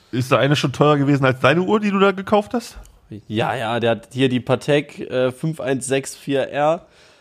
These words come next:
Speaker 2: äh, die, die geht für hunderttausend.
Speaker 1: Boah.
Speaker 2: Eine Uhr.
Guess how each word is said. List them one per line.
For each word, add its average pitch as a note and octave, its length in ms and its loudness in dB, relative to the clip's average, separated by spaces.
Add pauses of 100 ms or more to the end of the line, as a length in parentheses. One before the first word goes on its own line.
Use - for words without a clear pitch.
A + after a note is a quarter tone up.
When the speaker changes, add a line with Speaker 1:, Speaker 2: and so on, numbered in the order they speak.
(140)
Speaker 2:
äh, C#3+ 320 4
die, C3 240 -12 (480)
die C3+ 160 -10
geht D3+ 340 -4
für C#3 340 0
hunderttausend. C#3 680 -4 (460)
Speaker 1:
Boah. A#2+ 840 4
Speaker 2:
Eine B2+ 240 0
Uhr. A#2+ 420 -8